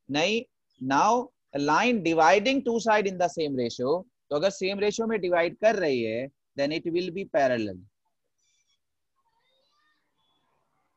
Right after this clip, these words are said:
to the third side, because two side को तो आप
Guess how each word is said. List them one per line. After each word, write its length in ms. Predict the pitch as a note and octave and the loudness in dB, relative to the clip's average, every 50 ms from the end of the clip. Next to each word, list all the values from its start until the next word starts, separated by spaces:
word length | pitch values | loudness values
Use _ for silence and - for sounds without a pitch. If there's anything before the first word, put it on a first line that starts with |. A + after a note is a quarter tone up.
| _ _ _ _ _ _ _ _ _ _ _ _ _ _ _ _ _ _ _ _ _ _ _ _ _ - | _ _ _ _ _ _ _ _ _ _ _ _ _ _ _ _ _ _ _ _ _ _ _ _ _ -12
to 100 | C3 C3+ | -6 -2
the 140 | C3 D#3+ E3+ | 2 2 0
third 420 | E3+ - B2 C3 B2+ C3 C3 B2+ | 0 0 2 4 4 4 4 2
side, 380 | B2 - A#2+ G#2 G2 F2+ E2+ F#2 | -2 -6 -6 -6 -6 -6 -8 -10
because 360 | G#2 A#2 C#3+ D3 D#3 C#3 - - | -8 -4 -2 -2 -2 -2 -4 -4
two 140 | D#3+ F3 | -4 -4
side 300 | E3+ - E3+ E3 E3 D#3 D#3 | -2 0 0 0 -2 -2 -4
को 80 | F3 | -6
तो 80 | D#3+ F3+ | -4 -2
आप 320 | F3 E3+ D#3 E3+ D3+ - | -2 -2 -2 -6 -10 -14